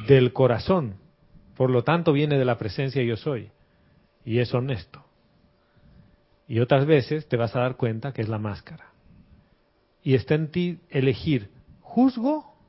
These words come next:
o no? Si juzgo, yo ya sé que me acabo de poner en modo personalidad y estoy juzgando. Porque la presencia yo soy, lo único que puede ver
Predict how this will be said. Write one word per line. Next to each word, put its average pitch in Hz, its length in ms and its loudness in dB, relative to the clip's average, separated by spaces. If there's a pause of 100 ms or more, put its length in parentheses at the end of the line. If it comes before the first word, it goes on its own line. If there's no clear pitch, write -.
(1300)
o 120 100 -2
no? 151 220 -4 (1000)
Si 180 140 0
juzgo, 269 360 4
yo 214 160 4
ya 214 160 2
sé 208 160 0
que 180 120 -4
me 165 80 -2
acabo 165 280 2
de 147 100 0
poner 143 240 -4
en 143 120 -4
modo 143 280 0
personalidad 113 720 -4
y 123 80 -4
estoy 117 220 -2
juzgando. 107 600 -4 (1080)
Porque 156 400 2
la 165 200 0
presencia 220 460 -2
yo 185 140 0
soy, 202 180 -2
lo 160 120 0
único 185 260 -4
que 147 100 -4
puede 160 240 0
ver 190 300 -4